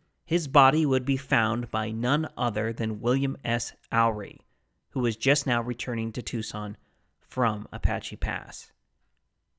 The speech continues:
And believe it or not, this was just the beginning of a series of tragedies for the Pennington family. After the death of her husband,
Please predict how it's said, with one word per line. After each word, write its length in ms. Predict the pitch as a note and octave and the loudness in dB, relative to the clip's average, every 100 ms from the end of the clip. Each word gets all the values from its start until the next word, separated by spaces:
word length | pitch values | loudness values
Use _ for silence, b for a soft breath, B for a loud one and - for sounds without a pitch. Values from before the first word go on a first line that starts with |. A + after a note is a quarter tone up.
| _ _ _ _ _ _ _ _ _ _ _ _ | _ _ _ _ _ _ _ _ _ _ _ _
And 300 | C3+ B2 G#2+ | -4 -4 -2
believe 320 | A#2 A#2+ D3+ | -2 2 4
it 80 | G3 | 4
or 100 | G3+ | 4
not, 360 | D#3 A2+ - - _ _ _ _ A#2+ | 2 0 -6 -18 _ _ _ _ 0
this 320 | C3 E3+ - | 2 2 -2
was 300 | C3+ C#3 A2+ | -2 -2 -2
just 480 | G#2+ B2 F3 - - | -2 2 2 -2 -6
the 100 | D#3+ | -4
beginning 560 | E3+ C#3 C3+ G#2+ D3+ - | -4 0 0 0 -2 -4
of 160 | A#2+ A#2+ | -2 0
a 140 | A#2+ | 0
series 720 | A#2+ - - D3+ D#3 F3 F3+ | 0 -2 0 2 2 0 -2
of 140 | F3+ - | -4 -4
tragedies 640 | - A#2+ A2+ G#2 A2 - - _ _ | 0 0 0 -6 -8 -10 -18 _ _
for 540 | - - A#2+ A#2+ A#2+ - | -10 -2 0 0 -2 -6
the 80 | A#2+ | -8
Pennington 640 | - - A2+ A2 - G#2+ | 0 2 2 -6 -8 -8
family. 640 | G#2 - G#2+ - G#2+ - - _ _ _ _ _ _ _ _ _ _ _ _ _ _ _ _ _ _ _ | -10 -12 -12 -12 -16 -18 -20 _ _ _ _ _ _ _ _ _ _ _ _ _ _ _ _ _ _ _
After 340 | C#3+ G#3 - B3+ | 2 2 2 0
the 100 | A3+ | 4
death 300 | D#3+ E3 F3+ | 6 4 2
of 80 | |
her 100 | F3+ | 0
husband, 560 | E3 C#3 G2+ - F#2 - | 0 0 0 -2 -12 -12